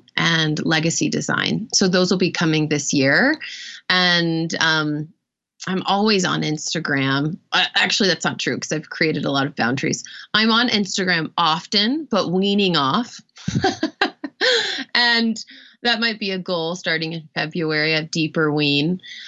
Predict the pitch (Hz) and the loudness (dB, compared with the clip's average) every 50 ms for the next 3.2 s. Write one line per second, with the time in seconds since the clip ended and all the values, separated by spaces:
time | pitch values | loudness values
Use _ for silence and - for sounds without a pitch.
0 | - - - _ - 185 185 185 185 180 180 175 175 - - 190 196 202 185 202 | -18 -18 -12 _ 0 2 4 4 4 2 2 0 -2 0 0 0 0 0 0 0
1 | 208 208 214 214 208 - - 185 - - 180 160 143 127 139 - - - 165 160 | 2 2 2 2 0 -2 -6 -6 -4 -2 0 0 0 0 -2 -6 -8 -8 -6 -6
2 | 143 - 175 160 160 160 156 151 151 151 147 156 - - - - 185 175 175 170 | -6 -4 -2 0 0 2 2 2 2 2 0 -2 -6 -8 -6 -4 -2 0 0 0
3 | 165 165 - | 0 0 -2